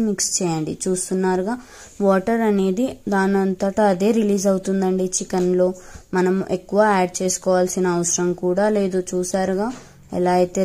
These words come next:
రిలీజ్ అయిందో. మీరు కూడా ఒక ఫైవ్ మినిట్స్ లో ఫ్లేమ్లో పెట్టుకోండి, అప్పుడే మనకు చక్కగా చికెన్ అనేది ఉడుకుతుందండి. So, చూస్తున్నారుగా, మీకు ఒకవేళ గ్రేవీ కావాలి అనిపిస్తే మ్యాగ్నేట్ చేసిన గిన్నెలో కాస్తంత వాటర్ని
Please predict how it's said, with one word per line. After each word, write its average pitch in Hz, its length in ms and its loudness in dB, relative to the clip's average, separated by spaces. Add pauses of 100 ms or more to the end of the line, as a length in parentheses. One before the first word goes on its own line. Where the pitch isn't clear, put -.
రిలీజ్ 185 340 0
అయిందో. 185 260 2 (140)
మీరు 185 220 2 (100)
కూడా 190 180 2 (120)
ఒక 208 280 -2 (440)
ఫైవ్ 202 360 -10
మినిట్స్ 202 460 -2
లో 196 80 2 (160)
ఫ్లేమ్లో 185 420 0 (220)
పెట్టుకోండి, 185 560 0 (120)
అప్పుడే 196 300 -2 (140)
మనకు 208 260 -2 (160)
చక్కగా 202 480 0
చికెన్ 196 340 -2
అనేది 185 380 2
ఉడుకుతుందండి. 185 800 0 (440)
So, - 80 -6 (140)
చూస్తున్నారుగా, 185 720 0 (440)
మీకు 208 260 2
ఒకవేళ 185 400 2 (100)
గ్రేవీ 185 380 2 (100)
కావాలి 185 480 2 (100)
అనిపిస్తే 170 560 -2 (460)
మ్యాగ్నేట్ 190 480 2
చేసిన 196 320 0 (140)
గిన్నెలో 175 360 2 (140)
కాస్తంత 185 480 0 (100)
వాటర్ని 175 460 2